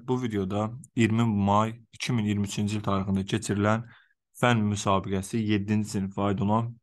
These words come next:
fizika suallarının izahını verəcəm. Başlıqdan da gördüyünüz kimi bu yarımfinal turuna aid fizika suallarının izahıdır. Bundan əvvəl birinci tura aid fizika sualların, həmçinin əvvəlki illərdə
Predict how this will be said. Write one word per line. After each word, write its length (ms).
fizika 240
suallarının 480
izahını 380
verəcəm. 400
Başlıqdan 480
da 60
gördüyünüz 540
kimi 300
bu 140
yarımfinal 600
turuna 280
aid 200
fizika 260
suallarının 560
izahıdır. 400
Bundan 300
əvvəl 340
birinci 340
tura 280
aid 180
fizika 300
sualların, 640
həmçinin 560
əvvəlki 400
illərdə 260